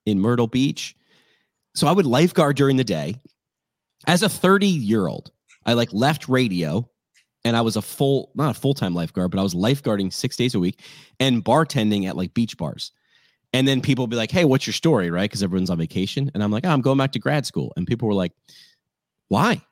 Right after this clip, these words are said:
And I was like, "Oh, you know, to better myself." And they're like, "You lifeguard all day and then you bartend." And I was like, "Oh." But anyway, I kept going. But a buddy of mine suggested Kelly's book and I think sent it to me. And there it was behind the bar, and I would read it when it got slow.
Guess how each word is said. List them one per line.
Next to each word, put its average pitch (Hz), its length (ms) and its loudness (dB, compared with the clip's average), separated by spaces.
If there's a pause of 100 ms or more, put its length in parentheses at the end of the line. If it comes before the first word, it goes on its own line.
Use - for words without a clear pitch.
And 104 140 0
I 101 100 2
was 95 160 -2
like, 82 260 -4
"Oh, 95 140 2
you 127 160 2
know, 135 80 2
to 107 60 -4
better 135 200 0
myself." 85 360 -6
And 85 80 -4
they're 78 60 -2
like, 67 120 -8
"You 110 180 2
lifeguard 147 480 2
all 71 140 -2
day 92 340 -2 (160)
and 101 180 2
then 156 120 2
you 170 120 2
bartend." 120 640 -2 (120)
And 98 100 0
I 101 60 2
was 98 140 0
like, 95 220 -2 (100)
"Oh." 90 260 -4 (380)
But 123 100 2
anyway, 113 260 0
I 107 60 -4
kept - 200 -6
going. 62 260 -8 (580)
But 139 100 2
a 135 60 2
buddy 165 300 2
of 190 40 4
mine 151 200 4
suggested 113 680 -2
Kelly's 101 320 0
book - 380 -4 (120)
and 101 180 0
I 92 40 -4
think 127 180 -2
sent 123 240 0
it 85 80 -8
to - 100 -8
me. 80 200 -2
And 104 180 0
there 139 220 4
it 139 80 -2
was 104 260 2
behind 104 400 0
the 143 60 2
bar, 85 260 -2
and 95 100 -2
I 87 40 0
would 98 180 -2
read 160 180 -4
it - 120 -4
when - 120 -2
it 80 100 -6
got - 180 -8
slow. 143 400 0